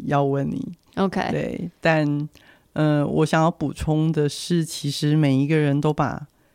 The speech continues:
Speaker 1: 就要相信自己是能活出一条很不一样的路，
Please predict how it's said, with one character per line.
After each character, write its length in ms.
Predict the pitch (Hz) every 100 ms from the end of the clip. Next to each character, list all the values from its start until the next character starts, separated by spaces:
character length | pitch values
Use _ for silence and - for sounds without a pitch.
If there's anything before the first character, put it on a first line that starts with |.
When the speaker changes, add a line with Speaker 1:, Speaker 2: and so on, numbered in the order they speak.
| _ _ _
Speaker 1:
就 80 | 247
要 140 | 247
相 240 | 247 220 226
信 220 | 233 196
自 180 | - 196
己 260 | - - - _ _ _ -
是 360 | - 185 160 -
能 200 | 151 139
活 240 | 135 143 139
出 180 | 147
一 60 | 147
条 180 | 143 131
很 80 | 135
不 200 | 139 139
一 20 |
样 180 | 143 -
的 100 | -
路， 300 | - -